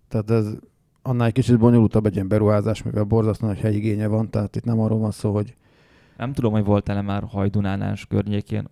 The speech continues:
Speaker 2: ott hely az pont van.
Speaker 1: Igen, de azoknak a földeknek mindegyiknek van tulajdonosa például. Tehát az, hogy azokat összetereld egy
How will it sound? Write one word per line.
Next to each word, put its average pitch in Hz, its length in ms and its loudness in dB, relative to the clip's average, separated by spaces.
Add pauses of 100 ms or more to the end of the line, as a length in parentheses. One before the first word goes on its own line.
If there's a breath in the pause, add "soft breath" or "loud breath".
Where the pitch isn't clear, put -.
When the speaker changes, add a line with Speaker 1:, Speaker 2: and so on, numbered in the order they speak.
Speaker 2:
ott - 160 -2
hely 110 180 0
az 101 120 -2
pont 98 340 -6
van. 85 380 -8
Speaker 1:
Igen, 135 340 6
de 123 80 8
azoknak 127 440 6
a 123 200 6
földeknek 127 480 6
mindegyiknek 110 400 4
van 107 180 2
tulajdonosa 90 520 0
például. - 580 -4
Tehát 98 220 -4
az, 113 180 2
hogy 113 100 2
azokat 104 300 0
összetereld 110 600 4
egy 104 400 -2